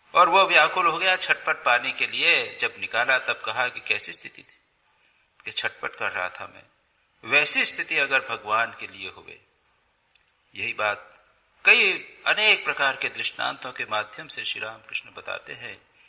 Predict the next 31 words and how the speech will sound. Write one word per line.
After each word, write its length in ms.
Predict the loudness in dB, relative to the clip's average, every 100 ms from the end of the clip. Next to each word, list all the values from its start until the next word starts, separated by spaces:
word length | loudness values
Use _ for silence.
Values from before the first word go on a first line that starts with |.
| _ -6
कैसे 300 | -4 -4 -6
व्याकुलता 880 | -2 -2 -2 -8 -2 0 0 -2 -14 -20 _ _ -16
हमें 220 | -14 -10
भगवान 380 | -10 -10 -10 -10 -14
के 60 | -20
लिए 140 | -18
होनी 200 | -20 -20
चाहिए। 280 | -20 -20 _ _ _ _ _ _ _ _ -20 _ -4
और 140 | 0
कहते 280 | 0 2 2
कहते 640 | 4 0 4 4 4 -2 -16 -20 -8
भावावेश 640 | 4 6 6 4 0 0 0
में 100 | 4
आ 120 | 4
गए, 320 | 4 2 2 -6 -20 -20 _ 0
शरीर 540 | 4 8 8 8 6
मन 520 | 4 6 6 6 -2
सब 220 | -2 -4 -4
स्थिर 420 | -8 -4 -2 0
हैं, 300 | -2 -4 -16 -20 _ 0
आंखों 320 | 0 2 -4
से 180 | -2 -2
धारा 400 | 4 6 6 6
बह 200 | 4 0
चली 340 | -2 -2 -2 -2
है। 180 | -2 -4 -14 -20 -20 -14
कुछ 160 | -10 -2
देर 160 | 2 4
बाद 340 | 4 2 -2
कहते 260 | -8 -8 -10
हैं, 280 | -8 -10